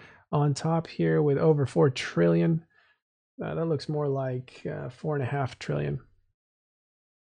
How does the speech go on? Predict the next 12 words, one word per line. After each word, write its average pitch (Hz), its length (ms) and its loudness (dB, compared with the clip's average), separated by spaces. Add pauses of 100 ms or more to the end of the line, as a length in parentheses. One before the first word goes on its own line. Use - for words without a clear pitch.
(120)
Usually 208 360 8
the 135 80 10
Forge 147 400 6
is 131 100 0
pretty 151 220 4
high 147 180 6
in 156 100 6
this 165 180 4
'cause - 140 -2
people 127 360 0
stake 127 380 0
out, 127 340 2